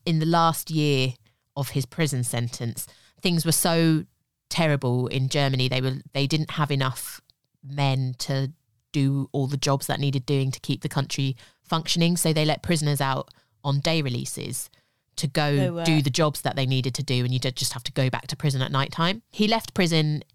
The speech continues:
Speaker 1: in April nineteen eighteen. So that was seven, six, seven months before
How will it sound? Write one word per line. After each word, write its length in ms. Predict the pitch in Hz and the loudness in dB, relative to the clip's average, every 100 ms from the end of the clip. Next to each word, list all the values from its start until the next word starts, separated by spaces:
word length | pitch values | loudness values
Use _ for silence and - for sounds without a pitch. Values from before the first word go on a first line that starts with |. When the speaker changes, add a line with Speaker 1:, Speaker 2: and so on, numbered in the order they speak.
| _ | _
Speaker 1:
in 540 | 156 147 147 143 143 - _ | 0 2 2 0 -2 -6 _
April 300 | 151 - 151 | -4 0 0
nineteen 480 | 147 143 139 143 143 | 2 2 2 0 0
eighteen. 680 | 143 139 - 139 - - - _ _ _ _ _ | 0 -2 0 -2 -4 -10 -14 _ _ _ _ _
So 260 | - 139 135 | -4 -2 0
that 220 | 139 - | 0 -2
was 840 | 139 131 131 131 135 143 - - - | -2 0 0 0 -2 -4 -4 -4 -6
seven, 720 | - - 165 160 160 160 170 175 | -8 -4 -2 0 0 0 -4 -10
six, 300 | - 175 - | -12 -8 -4
seven 260 | 175 170 | -2 0
months 280 | 175 175 - | 0 -2 -4
before 600 | - - 180 175 170 165 | -10 -4 0 2 2 0